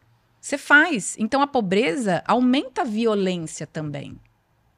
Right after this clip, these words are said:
A pobreza também aumenta a violência, porque muitas vezes a pessoa fala assim, "Ah, eu não tive escolha." Óbvio que teve escolha. Você, se você quer fazer uma coisa fora da lei, você, né, você tem que ter essa, essa presença de dizer, "Não vou fazer."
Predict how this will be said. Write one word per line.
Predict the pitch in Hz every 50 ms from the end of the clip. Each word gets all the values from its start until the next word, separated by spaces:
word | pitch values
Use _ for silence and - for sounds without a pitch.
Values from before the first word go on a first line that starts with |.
| _ _ _ _ _ _ _ -
A | -
pobreza | - - 160 170 175 202 233 254
também | 247 277 254 247 277 330
aumenta | - 277 226 214 202 185 196
a |
violência, | 180 180 180 175 165 151 143 156 - -
porque | - - 185 180 - - 185 185 185 - _ _ _ _ _ _ _
muitas | - 180 190 226 262 247 269 226 202
vezes | 190 208 240 254
a | 240 240
pessoa | 240 240 226 - 233
fala | - 226 202
assim, | 202 233
"Ah, | 233 254 247
eu | 254
não | 247 254 254
tive | 254 - 247 220 240
escolha." | 240 - - 165 147 - - _ _ _ _ -
Óbvio | 226 233 247 226 196 185 196 196
que | -
teve | - - 170 165 185
escolha. | 214 - - - 165 135 135 127
Você, | - - 143 - - 139 156 - -
se | - - -
você | 151 160 160 - - 170
quer | 165 147
fazer | - 175 165 170
uma | 170 170 165
coisa | 170 - 160 170 160
fora | - - 160 156 170 175
da | 180 180
lei, | 175 160 160 170
você, | 202 220 - - 262 262 - - - _ _ _ _ _ _ _ _ _ -
né, | 139 156 165 208 254 247 - _ _ _ _ _
você | - 160 143 - - 160
tem | - - 180 202 240
que | - _
ter | - 254 254 285 302
essa, | 311 - - 240
essa | - - 180 175 - - 175 160 156 151 143 131 117 - _ _ _ _ _ _ _ _ _ _ _ -
presença | 202 202 185 170 160 175 175 202 208 -
de | 285 285 302
dizer, | 339 359 302 -
"Não | 196 185 180 165 156 151 151
vou | 139 120 117
fazer." | 117 - 233 392 453 480 440 226 - -